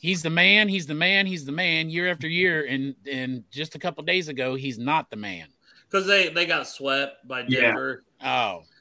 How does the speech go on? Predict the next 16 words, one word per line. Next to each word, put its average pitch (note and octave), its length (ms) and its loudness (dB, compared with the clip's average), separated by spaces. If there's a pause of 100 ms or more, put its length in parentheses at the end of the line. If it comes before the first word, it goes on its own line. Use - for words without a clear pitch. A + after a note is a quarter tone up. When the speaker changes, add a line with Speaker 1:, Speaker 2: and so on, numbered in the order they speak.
(120)
Speaker 2:
And, C#3+ 220 2
uh, C#3 160 4
Jokic, D#3 920 0
uh, B2 420 -4 (680)
big C3 380 0 (120)
white C3+ 500 0
foreigner, C3+ 720 -4 (640)
has B2+ 140 -10
been D3+ 240 0
M D3 120 -2
V C#3 120 -2
P, C#3+ 360 -2
I C3 60 -2
think, C3 260 -8
back-to-back B2+ 560 -4
years. C3 520 -8